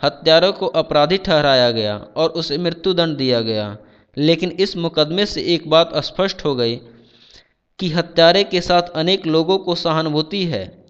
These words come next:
और वह ऐसे अधिकारियों के विचारों का प्रतिनिधित्व कर रहा है जो युवा अवस्था के अंतिम चरण पर है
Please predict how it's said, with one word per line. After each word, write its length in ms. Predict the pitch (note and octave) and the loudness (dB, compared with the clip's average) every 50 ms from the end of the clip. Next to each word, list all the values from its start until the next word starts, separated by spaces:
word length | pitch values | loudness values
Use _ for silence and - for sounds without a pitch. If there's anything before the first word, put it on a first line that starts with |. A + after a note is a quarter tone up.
| _ _ _ _ _ | _ _ _ _ _
और 200 | - C#3 C#3+ D3 | -2 0 0 2
वह 240 | D#3 F3 F#3+ F#3+ F#3+ - | 2 0 0 -2 -2 0
ऐसे 320 | D3 D#3 D#3 - G#3 A3 | 0 0 2 2 0 0
अधिकारियों 600 | - - - E3 E3+ E3 E3 E3 E3 E3 F#3 G3+ G3+ | 0 0 0 -2 -2 0 2 2 4 4 4 2 2
के 160 | G3 F3+ E3 | 0 -2 -2
विचारों 460 | D#3 D#3 D#3 D#3 D#3 D#3 D#3+ F3 F#3 | -2 -2 0 2 2 2 2 0 -2
का 160 | D#3+ D#3+ E3 | -2 -2 -2
प्रतिनिधित्व 640 | E3 E3 D3+ C#3 - D3 C#3+ D#3+ F3+ F3+ - F3+ E3 | -2 -2 -4 -6 -4 -2 -2 -2 -2 -2 -6 -10 -4
कर 200 | - E3+ F3 F3 | 0 0 0 0
रहा 280 | E3+ D#3+ D3+ C#3+ C3 | 0 0 0 0 -2
है 260 | A#2+ A#2 G#2+ G2+ - - - _ _ _ - | -2 -4 -8 -10 -12 -16 -20 _ _ _ -8
जो 140 | A#2+ C#3 C#3 | -6 -4 -2
युवा 320 | C#3 D3 D#3+ F3+ F3+ F3 | 0 2 4 4 4 4
अवस्था 400 | E3 D3 C#3+ C#3 - - E3+ E3+ | 4 2 0 -2 -4 -4 -6 -4
के 160 | - - D3 | -4 -6 -8
अंतिम 400 | - - C#3+ C#3+ D3 - F3+ E3+ | -6 -6 -6 -8 -6 -6 -6 -6
चरण 320 | C#3 - D3+ C#3+ D3+ E3 E3 | -4 -4 -4 -2 -4 -4 -6
पर 200 | E3 C3 A2+ G#2+ | -6 -6 -6 -6
है 260 | G#2 G2 F2+ - | -8 -10 -12 -16